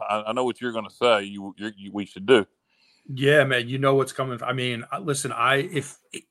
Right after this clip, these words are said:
Speaker 2: I think he is gonna try to give it a go for sure, but I wanna, I wanna test that ankle early and often. If I'm Blake Harrell, it, I'm bringing major heat, major pressure at him right away in that game. Try to get him moving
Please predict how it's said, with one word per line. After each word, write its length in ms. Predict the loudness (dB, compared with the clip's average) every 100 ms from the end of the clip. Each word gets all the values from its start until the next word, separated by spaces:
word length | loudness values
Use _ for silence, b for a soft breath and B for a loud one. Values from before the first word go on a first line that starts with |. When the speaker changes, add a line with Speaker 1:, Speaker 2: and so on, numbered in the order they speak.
| 0
Speaker 2:
I 140 | 0
think 180 | 0 -2
he 160 | 0
is 140 | 0 0
gonna 160 | -4
try 160 | 0 2
to 80 | 2
give 140 | -4
it 60 | -6
a 40 |
go 260 | -6 -6 -6
for 180 | -8 -8
sure, 300 | -6 -6 -6
but 300 | -2 -2 2
I 120 | 2
wanna, 280 | 4 0 -2 _ _ b b b -2
I 80 |
wanna 200 | 0 0
test 460 | -2 -2 -2 0 -2
that 220 | -4 -2
ankle 460 | -4 -4 -4 -6 -4
early 340 | -2 0 0 -4
and 100 | -4
often. 420 | -6 -6 -8 -8
If 120 | -6
I'm 320 | -6 -6 -8 -16 _ _ _ _
Blake 240 | -2 -2 0
Harrell, 540 | 2 2 0 -2 -6 _
it, 160 | -16 -16 _ _ _ _ _
I'm 180 | -2 -2
bringing 420 | 0 -2 -4 -8 -14 -14
major 480 | -4 0 0 0 -4
heat, 380 | -4 -4 -6 -8 _ b b b _
major 420 | -4 -2 0 -2
pressure 420 | -2 0 0 0
at 140 | -2 -2
him 260 | -4 -6
right 180 | -6 -4
away 260 | -2 -2 -2
in 80 | -2
that 180 | -4
game. 280 | -4 -8 -8
Try 220 | -2 0
to 60 | 0
get 120 | -2
him 180 | -4 -6
moving 600 | -4 -4 -2 -2 -4 -8